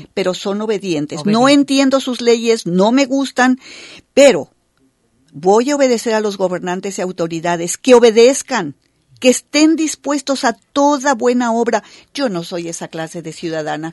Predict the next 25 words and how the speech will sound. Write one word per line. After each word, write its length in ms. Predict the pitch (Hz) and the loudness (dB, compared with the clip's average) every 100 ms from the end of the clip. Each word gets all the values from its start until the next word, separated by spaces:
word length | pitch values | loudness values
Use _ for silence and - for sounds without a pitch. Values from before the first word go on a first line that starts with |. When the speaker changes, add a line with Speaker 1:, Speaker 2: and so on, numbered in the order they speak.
| - | -6
Speaker 1:
¡Qué 140 | 254 | -2
vergüenza! 540 | 214 175 160 147 139 - _ _ _ _ _ _ _ - | -2 -2 -4 -6 -8 -14 _ _ _ _ _ _ _ -2
¡Qué 160 | 302 | 0
vergüenza! 460 | 311 262 214 185 180 | 0 0 -2 -4 -6
Yo 140 | 226 | -6
quisiera 380 | 240 247 254 240 | -6 -4 -2 -2
ser 160 | 247 226 | -2 -4
una 200 | 220 220 | -6 -6
ciudadana 600 | 190 175 165 220 233 240 - - - | -6 -4 -2 -4 -4 -8 -16 -20 -8
que 120 | 196 | -6
se 120 | 190 | -6
sujeta 480 | - 170 220 214 233 | -10 -8 -8 -6 -6
a 40 | |
mis 140 | 220 190 | -8 -6
gobernantes, 580 | 175 170 175 180 208 | -8 -6 -6 -6 -8
autoridades, 760 | 196 185 170 175 170 180 190 190 | -10 -8 -8 -6 -4 -4 -4 -8
que 120 | - | -8
obedece, 600 | 185 175 190 214 - 254 - _ _ _ _ - | -8 -6 -4 -4 -6 -12 -14 _ _ _ _ -8
que 100 | 220 | -8
está 200 | - 254 | -6 -8
dispuesto 540 | 254 - 254 254 247 | -8 -8 -8 -6 -8
a 60 | 220 | -10
toda 460 | _ 302 311 330 | _ -8 -8 -8
buena 320 | 277 247 240 220 | -8 -8 -8 -8
obra, 320 | 165 156 | -8 -10